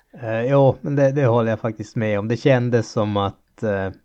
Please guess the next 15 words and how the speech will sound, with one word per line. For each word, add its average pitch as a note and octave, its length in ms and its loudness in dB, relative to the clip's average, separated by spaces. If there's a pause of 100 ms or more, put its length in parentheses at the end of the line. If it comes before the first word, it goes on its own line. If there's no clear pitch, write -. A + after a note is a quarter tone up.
(760)
man, D#3+ 220 4
man F3 180 8
såg C3 400 8
det, A#2+ 180 4
vad A2+ 340 0
som A2+ 100 -4
skulle A2 180 -2
komma G#2+ 440 0
ganska G2+ 360 -4
långt G2 360 -4
ifrån F2+ 640 -4
i F2+ 120 -10
den F2+ 120 -6
här F#2 160 -2
filmen. F#2+ 480 -4